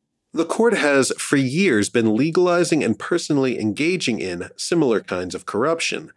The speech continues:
At the same time, top Democrats are constantly assuring justices that no matter how repugnant their behavior, there will be no serious challenge to their power."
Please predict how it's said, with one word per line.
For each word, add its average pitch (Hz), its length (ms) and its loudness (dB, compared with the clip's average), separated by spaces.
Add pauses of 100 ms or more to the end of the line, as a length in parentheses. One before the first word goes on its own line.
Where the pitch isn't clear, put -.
(440)
At - 140 -2
the 170 60 -2
same 196 300 4
time, 196 360 4
top 170 300 0
Democrats 139 560 2
are 123 80 2
constantly 147 800 0
assuring 139 460 2
justices 123 600 -2
that 117 140 0
no 131 120 2
matter 135 340 2
how 143 260 -2
repugnant 156 720 0
their 107 100 2
behavior, 101 680 0 (320)
there 147 100 4
will 147 140 6
be 123 180 4
no 113 280 4
serious 113 520 0
challenge 98 560 -2
to 101 120 -4
their 85 180 -6
power." - 540 -6